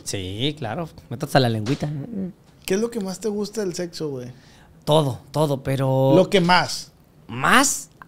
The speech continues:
Speaker 1: más, más, así, ay, está bien difícil. ¿Cuál fue la pregunta? Ah, sí, lo más, lo más, cuando les digo a las chicas, "Empiecen ustedes",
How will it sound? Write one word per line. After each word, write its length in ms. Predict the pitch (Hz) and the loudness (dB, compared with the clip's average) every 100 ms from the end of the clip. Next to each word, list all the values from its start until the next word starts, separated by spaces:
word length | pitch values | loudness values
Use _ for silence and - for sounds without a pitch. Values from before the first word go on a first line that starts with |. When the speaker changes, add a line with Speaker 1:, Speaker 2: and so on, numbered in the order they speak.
| _ | _
Speaker 1:
más, 320 | 147 202 269 | -6 -2 2
más, 220 | 208 294 | 6 6
así, 160 | 254 202 | 6 0
ay, 220 | 160 220 | 0 2
está 140 | 240 - | 2 0
bien 140 | - | 0
difícil. 420 | 170 151 160 147 - - - - - - - - - - - - - | 0 0 2 0 0 -8 -14 -16 -16 -18 -18 -20 -18 -18 -18 -18 -2
¿Cuál 120 | 170 | 6
fue 80 | 196 | 6
la 80 | 220 | 8
pregunta? 300 | 151 165 220 | 4 2 0
Ah, 120 | 147 - - - | -6 -14 -18 -8
sí, 120 | 190 | -2
lo 120 | 180 | -2
más, 380 | 180 220 285 277 | -2 -4 -4 0
lo 100 | 226 | 2
más, 480 | 208 240 330 - - - - | 4 4 4 2 -8 -10 8
cuando 300 | 220 202 190 | 10 10 6
les 100 | 180 | 4
digo 160 | 180 | 6
a 40 | 196 | 6
las 80 | 185 | 4
chicas, 280 | 160 156 135 | 2 -2 0
"Empiecen 320 | 170 185 220 | 0 2 2
ustedes", 500 | 196 165 147 135 - | 2 2 0 -2 -12